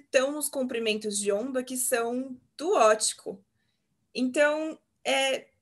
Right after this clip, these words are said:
se a gente tá falando de um telescópio que funciona no infravermelho, como é que é relevante pra gente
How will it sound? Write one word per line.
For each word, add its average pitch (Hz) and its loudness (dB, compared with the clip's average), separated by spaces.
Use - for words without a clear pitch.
se 269 -2
a 320 8
gente 311 -2
tá 262 0
falando 240 0
de 247 -2
um 247 -4
telescópio 214 2
que 240 -8
funciona 247 -2
no 254 0
infravermelho, 214 -2
como 240 -2
é 277 0
que 277 -4
é 233 6
relevante 233 0
pra 247 -4
gente 220 -4